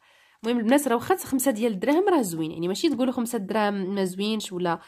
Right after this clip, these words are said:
آه، تحقروه، لا بالعكس غزال غزال. انا صراحه كننصح بهادو ديال خمسة دراهم كثر البنات ما كنصح بهذا الناتور ديال عشرين درهم، سواء في جميع النكهات ديالو. انا كيعجبني دائما ديال خمسة دراهم لانه كيبقى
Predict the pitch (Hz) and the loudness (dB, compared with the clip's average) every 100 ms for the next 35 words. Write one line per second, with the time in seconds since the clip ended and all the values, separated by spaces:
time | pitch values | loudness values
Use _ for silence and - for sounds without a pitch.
0 | - - - 180 170 - 180 196 254 202 | -20 -20 -8 -6 -4 -4 2 4 4 2
1 | 190 220 185 180 190 240 175 165 175 208 | 0 -2 -4 -6 -6 -6 -8 -8 -4 -4
2 | 185 180 202 196 208 214 220 220 247 240 | -4 -4 -4 -2 -2 0 0 0 -2 -4
3 | 208 185 208 - 285 190 185 214 208 196 | -4 -4 -4 -2 -2 -2 -4 -4 -4 -6
4 | 202 214 202 185 202 240 254 - 269 247 | -6 -6 -6 -4 -4 -4 -6 -6 -6 -4
5 | 202 240 262 220 226 208 202 285 - - | -4 -4 -4 -8 -8 -8 -6 -6 -8 -20
6 | - - 180 208 214 196 233 214 208 208 | -20 -20 -8 0 0 2 0 0 -2 -2
7 | 247 247 - _ _ - 208 220 214 190 | -2 -2 -6 _ _ -12 -4 0 0 -4
8 | 196 214 208 185 180 190 190 262 294 _ | -4 -4 -2 -4 -2 0 0 0 -2 _
9 | _ - 240 254 220 220 196 196 302 277 | _ -2 4 4 4 -2 -4 0 2 2
10 | 233 233 233 220 175 190 233 254 262 196 | -2 -4 -4 -6 -4 0 0 0 -2 -4
11 | 185 180 214 262 190 226 202 220 214 214 | -6 -4 -4 -4 -2 -2 -4 -6 -6 -8
12 | - 196 196 175 175 185 302 233 208 208 | -8 -6 -6 -6 -4 0 0 0 -2 -6
13 | 208 190 190 | -8 -8 -6